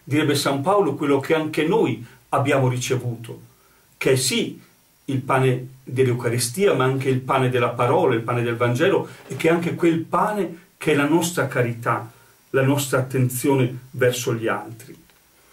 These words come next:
Il grande dono che Gesù ha fatto di se stesso nell'ultima cena, che noi celebriamo il giovedì santo, si estende a questo giorno del Corpus Domini,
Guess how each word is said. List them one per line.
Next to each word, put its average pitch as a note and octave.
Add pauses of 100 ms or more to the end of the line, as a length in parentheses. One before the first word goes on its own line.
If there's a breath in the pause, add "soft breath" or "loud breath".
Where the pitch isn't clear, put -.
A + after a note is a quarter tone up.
(260 loud breath)
Il C3
grande C#3
dono D3
che C3+
Gesù B2+
ha C3
fatto C3
di B2
se A#2+
stesso C3+
nell'ultima A#2
cena, E3+ (220 loud breath)
che -
noi C3+
celebriamo C3+
il C3
giovedì B2+
santo, F3 (220 loud breath)
si -
estende B2
a B2
questo C#3
giorno D#3+ (220 loud breath)
del C3+
Corpus D3
Domini, B2